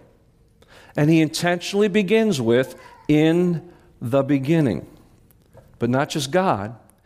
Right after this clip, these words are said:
he says, "In the beginning was the Word. The Word was with God, and the Word was God." Here is a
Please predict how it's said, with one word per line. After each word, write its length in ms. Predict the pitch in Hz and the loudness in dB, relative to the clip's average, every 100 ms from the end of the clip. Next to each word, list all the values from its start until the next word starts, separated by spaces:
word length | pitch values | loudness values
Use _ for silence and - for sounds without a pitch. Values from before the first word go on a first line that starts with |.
| _ _ _ - | _ _ _ -16
he 40 | |
says, 260 | - 113 120 | -8 -2 2
"In 100 | 135 | 2
the 60 | |
beginning 640 | 147 120 120 117 120 120 - - - _ - | 2 2 2 2 0 -4 -12 -20 -20 _ -2
was 260 | 120 110 | -2 0
the 80 | 117 | -2
Word. 540 | 120 170 160 64 - - - _ _ _ _ - | 0 2 0 -2 -10 -20 -20 _ _ _ _ -14
The 80 | 98 | -4
Word 240 | 107 104 | -2 0
was 200 | 107 92 | -2 -2
with 300 | 120 151 - | -2 -2 -4
God, 240 | - - - - - - - - | -6 -6 -10 -20 -20 -20 -20 -8
and 100 | 110 | -2
the 80 | 101 | 0
Word 220 | 107 110 | 0 0
was 300 | 117 120 117 | 0 0 0
God." 260 | 113 65 - | -2 -2 -4
Here 380 | - 151 156 | -4 0 2
is 120 | 160 | 0
a 60 | 113 | -2